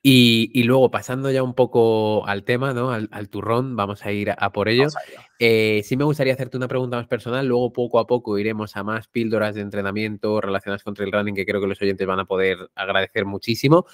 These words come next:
Speaker 2: Mm.
Speaker 1: Pero antes, para mí, me gustaría saber un poco qué es lo que a ti te engancha más de la montaña, que sé que serán muchas cosas, pero quizás más, una pregunta quizás más personal en ese sentido.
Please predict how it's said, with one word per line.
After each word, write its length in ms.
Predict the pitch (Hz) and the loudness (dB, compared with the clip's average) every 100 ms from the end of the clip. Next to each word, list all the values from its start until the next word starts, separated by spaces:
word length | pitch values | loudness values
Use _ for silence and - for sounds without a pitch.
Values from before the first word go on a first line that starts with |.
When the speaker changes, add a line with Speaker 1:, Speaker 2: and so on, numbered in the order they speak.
| - | -20
Speaker 2:
Mm. 40 | - _ - | -20 _ 4
Speaker 1:
Pero 240 | 120 113 | 6 6
antes, 400 | 120 127 151 151 _ _ _ _ _ | 4 2 0 0 _ _ _ _ _
para 240 | - 107 107 | 0 2 2
mí, 320 | 131 156 151 _ _ _ - | 0 -2 -6 _ _ _ -8
me 140 | 120 | -4
gustaría 300 | 113 120 131 | -2 2 2
saber 160 | 156 151 | 2 2
un 80 | 131 | 2
poco 240 | 143 147 | 0 0
qué 80 | 143 | -2
es 60 | 127 | -2
lo 120 | 131 | 0
que 80 | 123 | 0
a 60 | 117 | -2
ti 120 | 123 | -2
te 80 | 117 | -2
engancha 380 | 104 113 110 104 | -4 -6 -6 -4
más 240 | 107 117 | -2 -2
de 80 | 110 | -4
la 60 | 95 | -4
montaña, 380 | 95 92 113 110 | -4 -2 -2 0
que 80 | 98 | -2
sé 120 | 104 | -4
que 80 | 101 | -2
serán 200 | 101 104 | 0 0
muchas 300 | 110 104 - | -2 -6 -4
cosas, 380 | 113 - 135 | -4 -2 -4
pero 240 | - 104 95 | -2 -2 -2
quizás 280 | 98 110 107 | -2 -2 -2
más, 260 | 113 - _ _ _ | -6 -8 _ _ _
una 160 | 107 127 | -8 0
pregunta 300 | 127 117 110 | 2 2 0
quizás 180 | 104 101 | 0 -2
más 160 | 101 | -2
personal 460 | - 107 - 98 - | -4 -6 -6 -12 -12
en 60 | 98 | -14
ese 180 | - | -10
sentido. 460 | 95 90 85 - - | -8 -8 -10 -12 -14